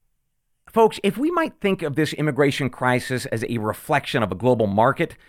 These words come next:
well, what the market of global migrants is telling us is that they think that America is wide open and ready for business. Yeah, the southern border to this marketplace, it's fallen. In other words,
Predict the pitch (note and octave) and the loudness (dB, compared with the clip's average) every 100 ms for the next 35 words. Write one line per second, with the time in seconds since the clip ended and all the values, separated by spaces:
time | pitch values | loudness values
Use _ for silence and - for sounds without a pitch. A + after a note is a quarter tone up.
0 | _ _ _ - F#3 F#3+ D3 D3 F3+ E4+ | _ _ _ -4 0 2 2 4 4 4
1 | - E3+ B2+ C3 F#3 F3+ - C3 C#3 F3 | 2 0 0 4 4 4 0 -2 0 0
2 | D3+ D#3+ C#3+ C#3 - F3 F3 C3 B2 C#3 | 0 0 0 -4 0 2 4 4 0 -2
3 | B2 C#3+ - G#2+ G#2 D#3+ D4 G4+ - F#3+ | 0 -2 -2 -10 0 4 4 4 -2 -8
4 | - - - - - D#3 D3+ F3+ F#3 G3 | -14 -20 -20 -20 -2 2 4 4 4 2
5 | F#3+ - C#3 C#3 A#2+ G#2 G2 A#2 E3 F#3 | -2 -2 2 2 2 -4 -4 0 2 4
6 | F3+ F3 D3+ F#2+ - A2 G#2+ F#3 F3 E3 | 4 4 0 -2 -6 -6 0 0 2 0
7 | D#3 E3 E3 C#3 - - _ _ - - | 2 2 2 0 -2 -14 _ _ -20 -6
8 | B2 D3+ - - G#2+ - F3 F3+ C#3+ F3 | 0 0 -2 -6 -6 0 2 2 4 4
9 | E3 D#3 D3 C#3 F3 C3 D3 A#3 - C3 | 4 2 0 0 2 4 4 4 2 -2
10 | A#2+ A2+ C3 - - _ - - - A3+ | 2 2 2 -8 -20 _ -8 -8 -2 2
11 | E4+ - - - - - - B3+ C#4+ G#3 | 4 2 -2 -16 -20 -14 0 2 4 2